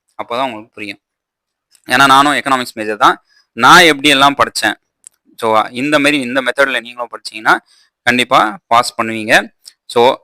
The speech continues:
மெத்தட் மட்டும் கிடையாது, மெட்டீரியல்ஸும் நான் ப்ரொவைட் பண்றேன். இப்போ நீங்க பாத்தீங்கன்னா ஏற்கனவே, ஆ, மெட்டீரியல்ஸ் ஏற்கனவே வாங்கி வச்சிருப்பீங்க, ஏதாவது ஒரு சென்டர்ல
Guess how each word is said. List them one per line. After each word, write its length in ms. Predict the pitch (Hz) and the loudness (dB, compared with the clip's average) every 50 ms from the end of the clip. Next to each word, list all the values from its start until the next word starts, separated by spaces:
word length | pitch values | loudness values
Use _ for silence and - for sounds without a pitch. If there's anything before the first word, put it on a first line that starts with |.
| _ | _
மெத்தட் 360 | - 117 127 - - 190 185 | -8 -8 -4 2 2 2 2
மட்டும் 260 | 175 156 143 139 151 135 | 4 0 0 0 0 0
கிடையாது, 560 | 123 113 110 110 107 110 156 202 202 - _ _ _ - | 0 0 0 0 0 0 0 -2 -2 -4 _ _ _ -16
மெட்டீரியல்ஸும் 680 | 110 107 110 123 135 - - 214 214 196 185 165 - | -14 -8 -4 -4 -2 0 2 2 2 2 0 -2 0
நான் 180 | 196 175 139 - | 0 0 0 0
ப்ரொவைட் 240 | 120 117 117 117 - | 0 0 0 -2 -2
பண்றேன். 280 | 107 101 101 107 - _ _ _ _ _ _ _ _ _ | -10 -14 -12 -14 -14 _ _ _ _ _ _ _ _ _
இப்போ 140 | _ - | _ -2
நீங்க 280 | 120 123 123 120 127 147 | -2 0 0 2 2 2
பாத்தீங்கன்னா 560 | 147 160 160 160 160 135 110 110 127 135 127 | 2 2 2 2 4 4 4 4 2 0 0
ஏற்கனவே, 640 | 120 127 127 - 131 127 131 139 127 110 107 123 139 _ _ _ _ _ _ _ _ - | -2 -2 -2 -2 -2 0 2 2 2 2 0 -2 -6 _ _ _ _ _ _ _ _ -2
ஆ, 280 | 123 117 113 113 113 113 | 2 2 4 4 4 2
மெட்டீரியல்ஸ் 460 | 113 117 127 127 151 151 151 143 - | 2 0 0 0 2 2 0 0 0
ஏற்கனவே 260 | 139 127 120 123 135 131 | -2 -4 -2 0 0 4
வாங்கி 240 | 123 127 139 147 | 4 4 4 2
வச்சிருப்பீங்க, 460 | 135 123 - - 123 _ 113 104 101 107 - _ - - _ - | 0 -2 -4 -6 -8 _ -16 -14 -14 -16 -16 _ -20 -20 _ -8
ஏதாவது 220 | - 110 117 123 | -2 2 2 4
ஒரு 100 | 127 127 - - | 4 2 0 -4
சென்டர்ல 500 | 120 117 110 123 123 123 127 151 196 | -6 -6 -6 -6 -6 -2 0 0 -2